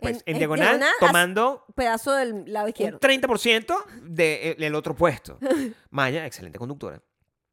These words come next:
Speaker 1: excelente esposa y la the most beautiful girl in the world.
Speaker 2: Ujú.
Speaker 1: Entonces llegó y logra pararse dentro de la vaina y me dice, "Coño, pero este hombre está mal parado, esto va a ser un problema cuando el,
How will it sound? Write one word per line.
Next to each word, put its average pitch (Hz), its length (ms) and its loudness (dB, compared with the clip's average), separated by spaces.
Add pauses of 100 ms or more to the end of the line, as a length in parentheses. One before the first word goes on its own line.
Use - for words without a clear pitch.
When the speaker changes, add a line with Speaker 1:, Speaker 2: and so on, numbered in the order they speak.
(240)
Speaker 1:
excelente - 360 -20
esposa 127 320 -10 (200)
y 101 160 -20
la 92 140 -20 (260)
the 87 100 -20
most 107 200 -20
beautiful 110 400 -14
girl 104 140 -12
in 117 60 -14
the 120 60 -12
world. - 200 -18 (120)
Speaker 2:
Ujú. 254 100 -10 (160)
Speaker 1:
Entonces 117 240 -18
llegó 127 300 -12 (920)
y 139 140 -12 (240)
logra 156 440 0
pararse 147 360 -4
dentro 160 180 -12
de 170 40 -6
la 170 60 -6
vaina 147 140 -8
y - 20 -14
me 139 80 -10
dice, - 160 -16
"Coño, 147 200 -14
pero 104 140 -20
este 143 160 -18
hombre 151 160 -14
está 165 140 -14
mal 160 120 -12
parado, 156 180 -10
esto 139 120 -12
va - 20 -8
a 139 40 -10
ser 139 140 -18
un 143 80 -14
problema 131 500 -8
cuando 113 580 -14 (520)
el, 120 200 -12